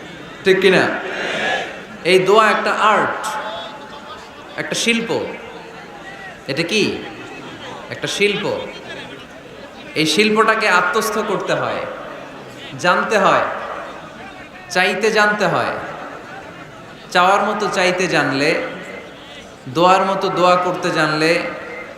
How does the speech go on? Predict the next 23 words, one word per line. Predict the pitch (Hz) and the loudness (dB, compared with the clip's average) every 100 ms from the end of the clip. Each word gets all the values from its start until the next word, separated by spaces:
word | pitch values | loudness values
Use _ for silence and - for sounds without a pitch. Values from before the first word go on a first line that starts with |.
| - - 131 | -16 -12 2
দোয়া | 165 | 6
কবুল | 170 175 180 | 6 4 2
করে | 185 185 175 | 2 2 2
কে? | 175 160 | 2 2
আল্লাহ। | 113 - - - - - - - - - - - - - - - - - 170 170 - - - - - | 2 -2 -6 -4 -2 0 2 4 4 2 0 -6 -10 -14 -16 -16 -18 -16 -16 -16 -16 -16 -16 -14 -6
আপনারা | 139 185 185 | -2 2 4
মিসাইল | 175 180 190 202 208 | 4 4 6 6 6
হামলা | 180 180 185 180 | 4 4 6 6
হয়, | 170 160 | 6 4
নাম | 160 175 | 2 2
শুনেছেন | 190 190 190 190 | 0 0 0 2
না? | 196 220 - - - - - - - - - - | 2 0 -2 -6 -8 -8 -10 -8 -10 -12 -14 -4
মিসাইল | 147 160 196 214 220 | -2 4 4 4 2
যখন | 202 196 | 0 2
অ্যাটাক | 185 185 180 | 2 2 2
করা | 185 165 | 4 4
হয়, | 151 165 - - - - - - - - - - | 4 4 2 -2 -6 -8 -10 -14 -16 -18 -18 0
তখন | 165 165 185 185 180 - | 2 6 4 4 -2 -4
এটা | 160 | 0
লক্ষ্যবস্তুতে | 165 190 190 208 202 196 202 175 | 2 2 2 2 2 2 0 -2
যে | 156 165 | 0 2
আঘাত | 156 147 147 147 135 | 4 4 4 2 0
হানে, | 139 110 | -2 -4